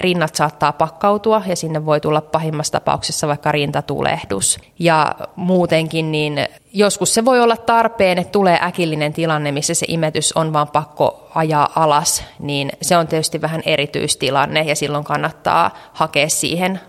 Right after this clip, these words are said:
myöskin tukea ja apua, että, että sitten mahdollisesti se rintoja kevyesti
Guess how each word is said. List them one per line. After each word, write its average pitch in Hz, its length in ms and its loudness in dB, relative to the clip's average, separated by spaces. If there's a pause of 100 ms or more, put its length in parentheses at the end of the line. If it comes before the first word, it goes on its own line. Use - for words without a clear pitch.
(100)
myöskin 175 600 -4
tukea 180 360 0
ja 190 220 0
apua, 165 420 -2
että, - 400 -8 (140)
että - 260 -8
sitten 156 480 -2
mahdollisesti 175 640 -4
se - 260 -2
rintoja 170 440 0 (680)
kevyesti 170 520 0